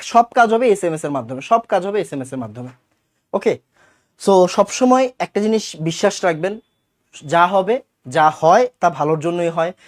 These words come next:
যা হবে তা ভালোর জন্যই হবে। যাদের খুব বেশি ডাউট যে, "ভাইয়া আমি এটাতে হচ্ছে গিয়ে খুবই ভালো পরীক্ষা দিছি but নাম্বার কম আসছে",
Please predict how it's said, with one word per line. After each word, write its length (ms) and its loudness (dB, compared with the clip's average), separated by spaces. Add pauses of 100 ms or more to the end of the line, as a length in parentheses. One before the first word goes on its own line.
(160)
যা 160 4
হবে 260 0
তা 120 0
ভালোর 280 -4
জন্যই 280 -4
হবে। 260 -6 (360)
যাদের 300 2
খুব 180 -8
বেশি 320 2
ডাউট 360 2 (140)
যে, 100 -6
"ভাইয়া 280 2
আমি 220 -4
এটাতে 500 -2 (280)
হচ্ছে 280 -8
গিয়ে 420 0 (340)
খুবই 200 6
ভালো 220 4
পরীক্ষা 280 -4
দিছি 200 -6
but 120 -2
নাম্বার 320 -4
কম 220 -4
আসছে", 340 -12